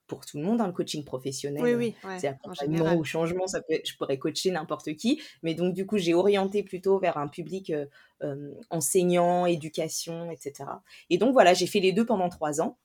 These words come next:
Speaker 1: et là en fait, euh, euh, je viens d'arrêter de quitter l'Éducation nationale pour pouvoir me consacrer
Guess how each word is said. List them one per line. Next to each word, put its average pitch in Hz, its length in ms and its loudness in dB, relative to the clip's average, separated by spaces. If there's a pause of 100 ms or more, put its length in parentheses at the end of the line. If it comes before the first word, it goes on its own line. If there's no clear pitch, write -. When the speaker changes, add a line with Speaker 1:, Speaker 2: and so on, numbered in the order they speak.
(120)
Speaker 1:
et 165 100 -2
là 180 220 4
en 196 120 0
fait, 214 280 -4
euh, 151 380 -2 (560)
euh, 135 580 -4
je 156 140 -4
viens 180 180 2
d'arrêter 196 540 4
de 180 80 -4
quitter 214 340 -4
l'Éducation 185 480 -4
nationale 180 460 0
pour - 100 -12
pouvoir 156 180 2
me 156 60 -4
consacrer 185 720 -2